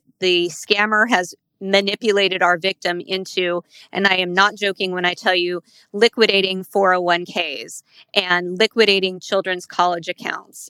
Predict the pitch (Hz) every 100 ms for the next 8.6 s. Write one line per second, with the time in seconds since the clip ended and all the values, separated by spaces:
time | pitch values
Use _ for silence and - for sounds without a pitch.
0 | - 208 185 190 196 202 208 196 185 180
1 | 180 180 180 175 175 175 - - 180 175
2 | 175 - - 101 101 - 175 170 202 208
3 | 220 214 196 - 190 180 180 - 180 165
4 | 165 165 - 180 170 180 185 - 170 170
5 | 165 _ - _ 196 190 - 175 165 165
6 | - - - - - - - _ _ _
7 | _ _ _ _ _ _ _ _ _ _
8 | _ - 202 196 196